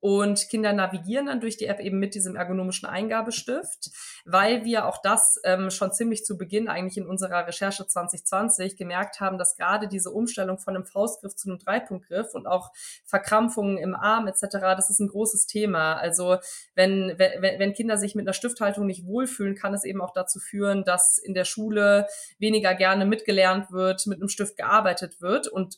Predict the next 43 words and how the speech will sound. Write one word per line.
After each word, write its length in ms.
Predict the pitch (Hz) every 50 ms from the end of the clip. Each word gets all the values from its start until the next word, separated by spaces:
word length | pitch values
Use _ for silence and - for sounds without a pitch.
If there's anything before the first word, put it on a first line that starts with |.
| -
dass 240 | 196 - 185 185 -
wir 100 | - 185
eben 220 | - 185 185 196 185
durch 260 | 190 190 196 196 -
die, 420 | - 190 185 185 185 185 185 - - - - _ _
durch 160 | - 202 202 196
die 140 | - 196
App-Nutzung 600 | - 208 - 214 202 196 196 - - - 196 190 190
eine 120 | 190 180
sehr 160 | 185 185 185
spielerische 580 | 185 - - 240 247 247 214 185 185 - - -
Art 280 | - 175 185 180 - -
haben, 180 | 185 175 180
Kinder 300 | - - 208 196 185 175
auch 60 | -
an 100 | - 175
diese 380 | 175 190 175 - 180 175 175 175
Stifthaltung 500 | - - 208 202 - 190 202 - 180 175
heranzuführen 840 | 180 180 175 185 196 233 233 - - 190 - - - 185 180 185 185
und 100 | 170 175
das 160 | 175 170 -
eben 380 | - - 185 180 180 175 175 175
ganz 200 | - 185 175 -
spielerisch 460 | - - 240 226 214 180 180 - -
zu 80 | - 175
fördern. 460 | - - - 165 165 165 170 165 165
Also 180 | 151 165 160 180
in 160 | - - 208
der 160 | 202 196 160
App 100 | 185 -
selber 360 | - - 170 185 196 202 190
ist 140 | 190 - -
der 80 | 185 175
Stift 280 | - - 190 190 -
ein 140 | - 175 170
magischer 480 | 170 175 190 196 185 170 - - 156 147
Stift 360 | - - - 165 156 - -
und 140 | - - -
kann 240 | - 185 185 170
eben 140 | 170 170 175
die 100 | 165 160
Aufgaben 440 | - 170 175 - - 151 147 151 147
lösen. 420 | 143 143 143 143 - - 151 156